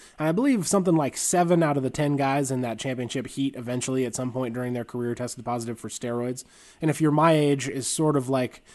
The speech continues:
the first high-profile steroid scandal that you may actually remember. Um, w-, when Ben Johnson tested positive for, for steroids,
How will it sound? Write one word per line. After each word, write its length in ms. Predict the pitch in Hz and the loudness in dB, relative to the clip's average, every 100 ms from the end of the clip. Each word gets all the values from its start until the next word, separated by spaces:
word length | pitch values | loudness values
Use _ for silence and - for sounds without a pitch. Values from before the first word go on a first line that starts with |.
| - | -12
the 100 | 135 | -6
first 560 | 127 - - 151 143 - | -4 -4 0 0 0 -4
high-profile 680 | - 139 123 147 131 135 120 | 0 0 0 0 2 2 0
steroid 480 | - - 143 120 110 | -4 0 2 2 0
scandal 340 | - 120 113 | -4 -4 -4
that 100 | 110 | -4
you 140 | 107 120 | -4 -2
may 200 | 123 120 | -2 -2
actually 380 | 104 117 123 113 | -6 -6 -4 -4
remember. 500 | 110 117 120 107 101 - - - | -4 -2 -2 -4 -8 -14 -20 -8
Um, 340 | 127 127 113 107 - - - | -2 0 0 -4 -12 -20 -4
w-, 440 | 185 - - - - | -2 -2 -6 -8 -6
when 240 | 208 180 | 2 4
Ben 220 | 170 202 180 | 6 6 6
Johnson 440 | 185 190 175 151 | 6 4 4 2
tested 300 | 147 139 139 | 0 0 -2
positive 540 | 147 151 143 139 127 | 0 0 2 2 0
for, 500 | 107 - 135 123 117 | -2 -2 0 0 -2
for 180 | 113 139 | -6 -6
steroids, 640 | 127 226 220 143 135 131 | -2 0 2 4 2 -2